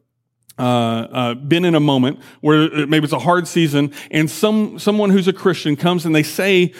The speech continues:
uh, what ho-, hopefully is really nice things. They, they wanna, they wanna say nice things,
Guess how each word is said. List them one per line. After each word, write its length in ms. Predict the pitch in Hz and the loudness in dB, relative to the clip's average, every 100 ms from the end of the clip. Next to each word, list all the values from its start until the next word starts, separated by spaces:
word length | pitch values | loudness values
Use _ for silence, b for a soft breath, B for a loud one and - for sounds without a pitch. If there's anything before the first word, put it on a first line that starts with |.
| B - | B -4
uh, 300 | 147 143 139 | 0 2 0
what 380 | 135 170 175 - | -2 0 0 0
ho-, 200 | 147 214 175 | -2 -2 0
hopefully 340 | 190 247 180 | -2 0 0
is 80 | 151 | 2
really 200 | 170 165 | 2 4
nice 280 | 135 156 - | 4 2 -2
things. 360 | 113 117 190 | -6 -4 -2
They, 80 | 151 147 147 | 0 0 2
they 100 | 156 | 2
wanna, 400 | 165 254 190 143 | 2 2 2 0
they 140 | 160 | -2
wanna 200 | 175 311 | -2 -2
say 200 | 190 156 | 0 2
nice 260 | 127 117 - | 0 -2 -4
things, 320 | 123 170 - | -4 -4 -8